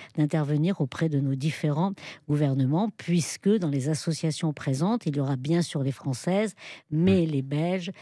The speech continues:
Speaker 1: les Allemandes, les Italiennes, et cetera, enfin de toute l'Europe.
Speaker 2: À ce propos, d'ailleurs, la France n'a toujours pas reconnu officiellement le régime des talibans.
Speaker 1: Ah non.
Speaker 2: En revanche, c'est vrai que les Occidentaux, vous en aviez parlé, ont reçu une délégation des talibans,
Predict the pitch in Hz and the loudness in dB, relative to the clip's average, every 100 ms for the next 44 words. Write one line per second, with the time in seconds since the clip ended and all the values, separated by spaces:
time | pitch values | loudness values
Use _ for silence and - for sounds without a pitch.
0 | - 156 175 202 160 156 - 151 147 165 | -6 2 4 4 4 -2 -4 0 2 2
1 | 190 196 156 156 151 160 151 165 190 160 | 0 0 2 2 0 0 0 2 2 0
2 | - 151 139 151 175 143 139 190 165 151 | -2 -2 0 0 0 0 0 -2 0 -2
3 | 135 180 - 156 139 131 131 117 120 113 | -2 -8 -4 -2 0 2 0 0 2 2
4 | 117 110 135 123 113 120 120 110 120 117 | 2 2 0 0 -4 -2 -2 2 2 4
5 | 156 165 160 156 127 135 139 131 127 113 | 4 4 2 0 -2 -2 0 2 2 2
6 | 113 120 113 107 117 120 160 165 143 127 | 0 0 -2 -2 -2 2 2 4 2 2
7 | 131 170 - 139 123 175 - - - - | -2 -4 -6 -4 -2 -2 -4 -14 -10 0
8 | 143 131 156 - 196 156 147 180 151 139 | 2 4 4 2 2 2 2 0 2 2
9 | 131 123 123 139 135 160 180 185 165 170 | 4 4 2 2 2 2 2 2 4 4
10 | 175 - 190 151 139 135 135 135 151 131 | 2 0 0 2 2 4 4 2 0 0
11 | 123 127 131 139 | 0 0 2 0